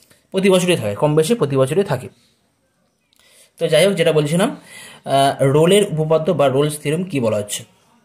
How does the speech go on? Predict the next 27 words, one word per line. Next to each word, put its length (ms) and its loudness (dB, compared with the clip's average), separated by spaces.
এখানে 180 -2
বলা 180 4
হচ্ছে 240 0
যে 200 0
কোনো 140 -2
একটা 120 -2
ফাংশন, 480 -4
এফ 140 -6
এক্স 160 -4
একটা 140 -2
ফাংশন, 420 -6
যেটা 420 -4
এক্স 300 -8
এর 80 -4
একটি 160 -6
বাস্তব 420 -4
অপেক্ষক 500 -6
এবং 360 -4
অপেক্ষকটি 640 -2
একটা 220 -2
বিস্তারে 360 -4
আমাদের, 320 2
আহ, 760 -4
সংজ্ঞাত 580 0
হবে 380 2
এমনভাবে 500 -2
যে, 180 -2